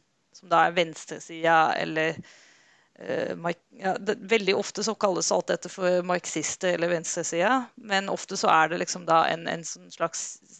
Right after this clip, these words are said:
idé om en sittende elite eller maktstrukturer som, eh, ja, samarbeider med fremmede trusler, og målet, det samlede målet er å ødelegge folket eller nasjonen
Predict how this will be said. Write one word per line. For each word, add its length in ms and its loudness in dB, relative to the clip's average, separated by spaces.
idé 320 0
om 160 -4
en 80 -14
sittende 640 -6
elite 640 -4
eller 560 0
maktstrukturer 1000 -4
som, 380 -4
eh, 400 -2
ja, 140 2
samarbeider 560 2
med 320 2
fremmede 400 -2
trusler, 560 0
og 240 2
målet, 640 4
det 160 -2
samlede 400 0
målet 240 4
er 320 6
å 160 2
ødelegge 600 2
folket 480 -8
eller 240 -12
nasjonen 560 -20